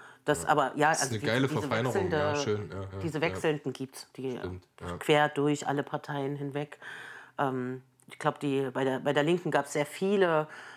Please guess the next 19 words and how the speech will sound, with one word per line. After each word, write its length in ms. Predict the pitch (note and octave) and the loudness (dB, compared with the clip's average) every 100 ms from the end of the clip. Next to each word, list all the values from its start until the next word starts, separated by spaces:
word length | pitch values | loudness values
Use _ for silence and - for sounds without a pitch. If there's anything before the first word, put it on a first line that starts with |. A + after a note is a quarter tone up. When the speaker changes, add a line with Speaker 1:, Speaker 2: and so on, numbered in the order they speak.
| - - | -20 0
Speaker 1:
bundesweit, 880 | F3+ A3 G3+ F#3+ E3+ D#3+ D#3+ - - | 4 6 4 4 2 4 2 -4 -4
die 260 | D#3 D3+ | 0 2
A 260 | C#3 - C#3 | 2 2 0
F 100 | C3 | 0
D 160 | - G#3 | 4 6
dann 240 | G3+ G3+ | 6 4
gewählt 420 | G3+ G3+ G#3 G#3 | 2 4 2 2
haben. 220 | G3+ G3+ E3+ | 2 2 0
In 140 | D3 | -2
Thüringen 400 | - F#3 F3+ D3+ | -2 0 0 -2
ist 160 | D#3 - | -4 0
ja 120 | D#3 | 0
dieser 420 | D3+ C#3+ D3 C#3+ | 0 0 0 -2
verrückte 680 | - D3+ D#3 - - D3+ C#3+ | -2 -2 -2 -4 0 0 0
Gegeneffekt, 800 | D#3+ F#3+ F#3 - - C#3 B2+ - | 2 2 2 -4 -6 -10 -10 -8
ne, 160 | F3+ A#3 | -6 -4
Speaker 2:
Mhm. 60 | |
Speaker 1:
dass, 240 | F3+ D3 - | -6 -8 -10
ähm, 280 | - C#3+ | -10 -10